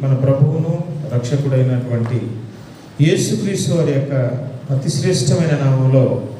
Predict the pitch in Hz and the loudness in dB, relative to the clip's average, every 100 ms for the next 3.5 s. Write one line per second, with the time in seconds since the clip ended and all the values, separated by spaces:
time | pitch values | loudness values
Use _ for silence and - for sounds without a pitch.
0 | - - 123 127 139 143 139 131 127 123 | -14 0 6 6 6 4 4 2 2 2
1 | 120 120 113 110 117 117 113 113 123 117 | 0 0 -2 -2 -2 0 0 2 2 2
2 | 113 - 117 117 113 110 107 101 101 101 | 0 2 0 2 0 0 0 -2 0 -2
3 | - 110 95 92 - | -2 -2 -4 -6 -10